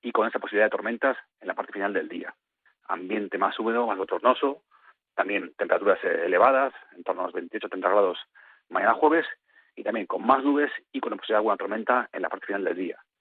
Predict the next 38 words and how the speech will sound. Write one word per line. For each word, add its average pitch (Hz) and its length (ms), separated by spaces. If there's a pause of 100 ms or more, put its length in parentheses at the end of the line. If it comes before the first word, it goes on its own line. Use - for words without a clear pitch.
El 113 160
viernes 117 420 (280)
ya - 120
tendremos 117 360
más 135 200
claros 135 420 (600)
y 107 100
menor 104 280
riesgo 98 520
tormentoso, 135 720
y 113 80
esperamos 117 320
que 110 80
sea 113 280 (260)
el 95 80
fin 131 140
de - 20
semana 123 200
cuando 117 180
de 110 100
nuevo 110 200
vuelva 123 440 (140)
el 101 120
ambiente 101 440
más 98 120
despejado, 135 560 (400)
con 90 180
grandes 113 280
claros, 120 320 (160)
y - 40
tendremos 101 340
máximas 127 400
en 98 140
torno 117 180
a - 40
los - 80
treinta 104 200
grados. 87 340